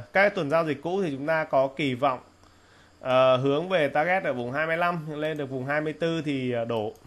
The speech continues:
Đổ thì chúng ta đang dò tìm lại ở đâu? Thứ nhất đó là quanh vùng mười chín chấm năm và biên kỹ thuật, ờ, của nó ở đây đó là quanh vùng mười tám, mười tám bốn, thậm chí là vùng mười bảy ba.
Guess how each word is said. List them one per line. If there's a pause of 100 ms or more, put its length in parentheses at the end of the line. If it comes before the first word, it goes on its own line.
(1300)
Đổ
thì
chúng
ta
đang
dò
tìm
lại
ở
đâu?
Thứ
nhất
đó
là (340)
quanh
vùng
mười
chín
chấm
năm
và
biên
kỹ
thuật, (220)
ờ,
của
nó
ở
đây
đó
là
quanh
vùng
mười
tám,
mười
tám
bốn,
thậm
chí
là
vùng
mười
bảy
ba.